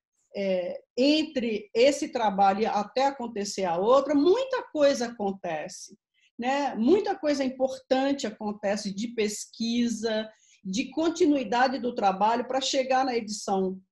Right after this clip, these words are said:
final, da próxima edição. Então, assim, por isso que eu abri a associação, por isso que a gente tem, é, investiu bastante numa, em publicações também. Então, a gente, essa, os cadernos Vídeo Brasil, tudo isso tá interligado.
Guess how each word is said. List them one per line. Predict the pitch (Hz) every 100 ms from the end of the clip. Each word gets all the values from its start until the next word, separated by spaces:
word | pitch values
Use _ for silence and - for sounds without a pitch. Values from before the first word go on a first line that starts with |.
| _ -
final, | 190 - - _ _ _ _ -
da | 196
próxima | 196 208 208 208 190
edição. | 185 - - 156 156 196
Então, | 226 294 311 330
assim, | 349 294
por | 262 285
isso | 294 -
que |
eu | 269
abri | 285 226 233 254
a | 214
associação, | 214 208 202 196 208 220 196 196 196 _ _ -
por | 247
isso | 254 277 262 262
que | 262 240
a | 233
gente | 240 240 - - -
tem, | 254 254 240 214 -
é, | 214 202 196 190 220
investiu | 226 220 233 - - 247
bastante | 214 240 240 - 262 285 269 262 214
numa, | 214 220 220 208
em | 220 233
publicações | 240 196 240 214 214 - 247 269 294
também. | - 226 190 180
Então, | 208 202
a | 190
gente, | 190 196 202 _ _ -
essa, | 202 190 - 190 190 -
os | 190
cadernos | 202 175 196 208 190
Vídeo | 202 190
Brasil, | 190 190 233 -
tudo | 392 381
isso | 349 370 359
tá | 320 294 247
interligado. | 262 247 214 202 175 151 147